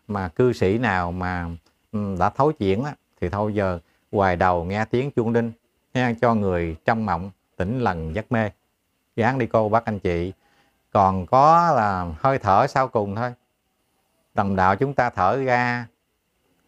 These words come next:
hít vào mà không được rồi thì a, thì ô, ô, ô, ô hô, tam thốn, nhất thời thiên thu tại ngoại. Phải không quý vị? Thì thôi chi cho bằng ta sớm lo toan,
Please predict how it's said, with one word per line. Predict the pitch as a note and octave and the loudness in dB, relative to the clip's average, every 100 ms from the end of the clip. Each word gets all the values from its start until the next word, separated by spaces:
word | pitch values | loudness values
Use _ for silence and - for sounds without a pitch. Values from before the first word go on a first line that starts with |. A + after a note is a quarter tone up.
| _ _ | _ _
hít | D3 - | 0 2
vào | A2+ G2 F#2 F2 | 2 2 2 0
mà | F2 | -4
không | G#2 A#2+ | -6 -2
được | G2 F#2+ | -2 -2
rồi | G2 E2+ E2+ | -2 -2 -4
thì | F#2 - | -8 -4
a, | B2 A#2 A#2+ - _ _ _ _ | -2 -2 -4 -12 _ _ _ _
thì | G2+ | -6
ô, | - A#2 A#2+ A#2+ - | -2 0 0 -2 -4
ô, | - B2+ C3 B2 - | 0 2 2 0 0
ô, | B2 C3 B2+ - - | 2 2 0 -4 0
ô | C#3 B2+ | 2 4
hô, | B2 C3 C#3 B2+ - _ _ | 4 6 4 0 -8 _ _
tam | - C3 B2+ B2+ | 0 2 0 -4
thốn, | B2+ C#3 C#3+ F3 E3 - | 0 2 2 -2 -10 -6
nhất | D3 D3+ | -6 -4
thời | - G#2 F#2 D#2 | 0 0 0 -4
thiên | - B2 A#2+ | -6 -6 -6
thu | B2 A#2 | -6 -4
tại | G#2+ F#2+ | -4 -2
ngoại. | G2+ F2 F2 G2+ - _ _ | -2 -2 -4 -6 -14 _ _
Phải | G#2 A#2+ | -4 -2
không | A2+ | -4
quý | B2 A2+ | -4 -2
vị? | F#2+ G2 _ _ _ _ - | -2 -4 _ _ _ _ -4
Thì | F#2+ | -4
thôi | A2 A#2+ B2+ A#2+ | 2 2 2 2
chi | C3 B2+ | 0 2
cho | B2 A#2+ | 2 2
bằng | G2+ E2 | 2 -2
ta | D#2 A#2 | -2 -2
sớm | - C3 D3+ | 0 -2 0
lo | B2 | 0
toan, | B2 B2 B2 | 4 2 2